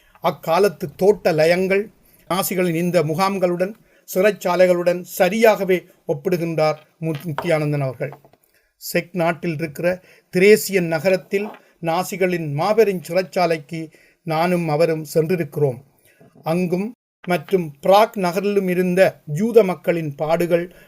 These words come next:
வதைகள், அவலங்கள், மரணங்கள் பற்றிய காட்சிச்சாலைகளை பார்த்திருக்கிறோம். அங்கே ஓவியங்களை பார்த்தோம். அவை குழந்தைகளால், பிஞ்சுகளால்,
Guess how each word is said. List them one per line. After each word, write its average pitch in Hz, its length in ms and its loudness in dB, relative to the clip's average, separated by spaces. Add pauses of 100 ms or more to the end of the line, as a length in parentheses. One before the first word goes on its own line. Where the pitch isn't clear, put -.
(140)
வதைகள், 175 480 4 (260)
அவலங்கள், 170 640 2 (340)
மரணங்கள் 175 720 2
பற்றிய 165 400 -4 (460)
காட்சிச்சாலைகளை 165 960 -2 (100)
பார்த்திருக்கிறோம். 143 800 -6 (420)
அங்கே 160 300 -4
ஓவியங்களை 170 760 0
பார்த்தோம். 147 600 -4
அவை 151 240 0 (300)
குழந்தைகளால், 156 800 0 (340)
பிஞ்சுகளால், 180 680 0